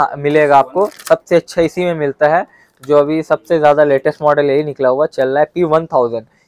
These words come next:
इसमें आपको Bluetooth, वाईफाई, flip screen, mic option, four के video, सब कुछ करने का option इसमें आपको मिल जाता है। पी वन थाउजेंड है, ये आप लेंगे, आपको मिल जाएगा, फ़िफ़्टी एट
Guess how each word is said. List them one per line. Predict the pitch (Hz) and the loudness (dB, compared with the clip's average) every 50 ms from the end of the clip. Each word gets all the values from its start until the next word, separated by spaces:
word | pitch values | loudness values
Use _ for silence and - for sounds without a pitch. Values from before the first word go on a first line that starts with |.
| _ - | _ -10
इसमें | 143 - - 165 | -8 -4 -2 -2
आपको | 156 - - 165 | -2 -2 -2 -6
Bluetooth, | 147 135 147 147 151 - 165 - 151 | -4 -2 -4 -4 -4 -4 -8 -6 -4
वाईफाई, | 135 139 135 139 143 - - 165 170 180 | 0 0 2 0 0 0 0 0 0 -2
flip | - - - - 151 156 - - 160 | -4 -8 -6 -4 -4 -4 -4 -8 -14
screen, | - - _ 131 156 175 170 160 | -14 -8 _ -2 -2 -2 -2 -2
mic | 139 135 135 143 - - | -2 -2 -2 -2 0 2
option, | 156 151 - - - - 175 175 170 | 2 2 0 -2 -6 -6 -6 -6 -6
four | 170 - 139 135 135 131 - | -6 -4 -2 0 0 0 0
के | 165 170 160 | -2 -2 -2
video, | 143 139 135 147 160 | -2 -2 -2 -2 -2
सब | 160 - - 151 - _ | -2 -2 -4 -6 -6 _
कुछ | - 175 165 - | -8 -12 -10 -6
करने | - 160 151 151 156 156 | -4 -4 -4 -4 -4 0
का | - 165 | 2 2
option | 151 - - - 160 156 | 2 0 -2 -10 -8 -8
इसमें | 147 - - 156 151 | -8 -8 -4 -4 -4
आपको | 143 - - 143 | -4 -4 -8 -8
मिल | 131 123 123 117 | -8 -6 -4 -2
जाता | 120 117 113 - 120 123 139 | -2 -2 -2 -4 -6 -8 -8
है। | 139 - _ _ _ _ _ _ _ _ _ | -10 -12 _ _ _ _ _ _ _ _ _
पी | 170 190 202 | 0 0 2
वन | 185 165 170 170 170 | 4 4 2 2 0
थाउजेंड | - 165 147 139 139 147 147 156 175 | -2 -4 -4 -2 -2 -4 -4 -4 -4
है, | 208 220 - _ _ _ _ _ - - - | -8 -8 -10 _ _ _ _ _ -20 -16 -6
ये | 147 156 | -2 2
आप | 151 151 147 - 143 | 2 2 2 0 -2
लेंगे, | 139 143 151 165 - - | -4 -4 -4 -6 -10 -12
आपको | - 135 131 - - 127 | -12 -14 -10 -10 -10 -8
मिल | 127 131 131 | -8 -6 -4
जाएगा, | 135 139 151 - - | -4 -4 -4 -4 -6
फ़िफ़्टी | - - 165 - _ 233 214 196 | -8 -8 -8 -8 _ -2 0 2
एट | 156 147 | 2 2